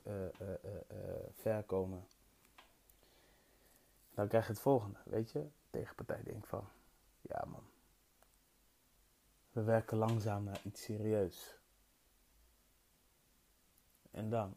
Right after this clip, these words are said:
op het moment dat, dat iets gaat knappen, boom, is meteen afgelopen. Weet je, de partner denkt, "Ik haal uit naar jou." En de ander denkt van,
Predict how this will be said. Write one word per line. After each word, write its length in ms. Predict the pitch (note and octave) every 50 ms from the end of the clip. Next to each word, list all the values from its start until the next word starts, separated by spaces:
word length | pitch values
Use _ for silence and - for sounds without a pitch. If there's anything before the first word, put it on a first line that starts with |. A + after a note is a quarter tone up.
| _
op 180 | - C3 C#3 -
het 80 | - -
moment 500 | A#2 A2 A2 A#2 A2+ G#2 G2 G2 - - - _ _ _ - - - - - -
dat, 180 | - A2+ A#2 - _ _ - - - - - - - - - _ _
dat 300 | - A#2+ B2 B2 A#2+ -
iets 180 | - A#2 - -
gaat 140 | - A2+ -
knappen, 460 | - A#2+ A#2 C3 D3+ - - E3 D3+ - - - - _ _ -
boom, 420 | - - D#3 E3 D3+ B2+ G#2+ F#2+ - - _ _ _ _ _ _ _ - - - - - -
is 80 | - - -
meteen 260 | - - - - B2+
afgelopen. 540 | A#2+ A2+ - - - B1 - A#2 - - - - _ _ _ _ _ _ - - - - - - - - - - - - - - - - - _ -
Weet 200 | - A#2 A2+ A2+
je, 100 | A#2+ A2+
de 80 | A2 G2+
partner 420 | - - A2+ A2+ A2 A2 G#2+ G#2
denkt, 240 | G#2 G#2 G2+ G2+ - -
"Ik 160 | - A2+ -
haal 240 | A2 G#2 G2 - -
uit 160 | G2+ F#2 -
naar 140 | F2 F#2 G2
jou." 340 | A2 B2 B2+ C3+ C3+ C3+ C3 - - _ _ -
En 100 | - G#2
de 60 | G2
ander 360 | F2+ G#2 G#2+ G#2+ G#2+ G#2+ - - -
denkt 260 | - G2 F#2+ G2 G2+ -
van, 180 | - G2+ -